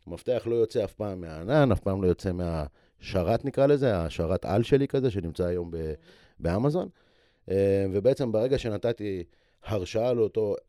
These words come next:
I M user, או I M role יותר נכון, ל-, לקרוא את אותו מפתח ולקרוא את הערכים בדאטאבייס, המוצפנים אגב,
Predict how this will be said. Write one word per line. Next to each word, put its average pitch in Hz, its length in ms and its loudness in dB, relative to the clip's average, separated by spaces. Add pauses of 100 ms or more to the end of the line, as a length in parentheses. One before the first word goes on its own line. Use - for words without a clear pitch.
I 104 260 0
M - 20 -6
user, 98 440 -2 (520)
או 85 240 -2
I 104 140 -2
M 98 40 -4
role 104 260 6
יותר 90 220 -2
נכון, 85 280 -12
ל-, 87 280 -8
לקרוא 113 300 2
את 95 80 -2
אותו 95 180 -6
מפתח 95 520 -10
ולקרוא 98 440 -4
את 101 100 -6
הערכים 92 380 -6
בדאטאבייס, 123 640 -6
המוצפנים 101 580 -6
אגב, 107 260 -4